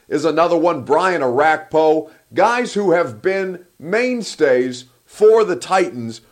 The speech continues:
for some time. The old guard has been swept out. The new regime, the new look, the new face Titans, the younger Titans have assumed leadership roles. I want to know from you guys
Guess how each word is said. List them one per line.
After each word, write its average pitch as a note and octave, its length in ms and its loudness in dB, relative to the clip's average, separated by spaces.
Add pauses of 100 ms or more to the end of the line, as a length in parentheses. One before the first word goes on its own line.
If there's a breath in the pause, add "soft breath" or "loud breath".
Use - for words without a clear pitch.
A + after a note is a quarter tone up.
(120 soft breath)
for F#3+ 320 2
some D#3 320 -2
time. D3+ 440 -2 (280 soft breath)
The G3+ 420 -4
old G#3+ 340 2
guard D#3+ 460 4
has D#3+ 260 0
been F3+ 220 -4
swept F#3+ 500 0
out. F3 300 2
The E3 80 -4
new A#3+ 320 -2
regime, B2+ 720 -4 (240 soft breath)
the D#3 100 -4
new A#3 240 0
look, A3+ 440 0
the E3 120 -6
new G#3 200 -2
face G#3+ 460 -4
Titans, C3+ 680 -4 (300 soft breath)
the E3 340 -2
younger D#3+ 540 2
Titans C3+ 640 -8 (280 soft breath)
have F3 280 0
assumed F3 720 -2 (200 soft breath)
leadership F3+ 640 2
roles. G3 500 2
I A3 160 0
want B3+ 160 2
to A3 60 0
know G3 160 4
from E3+ 220 -4
you G3 160 -4
guys B2 500 0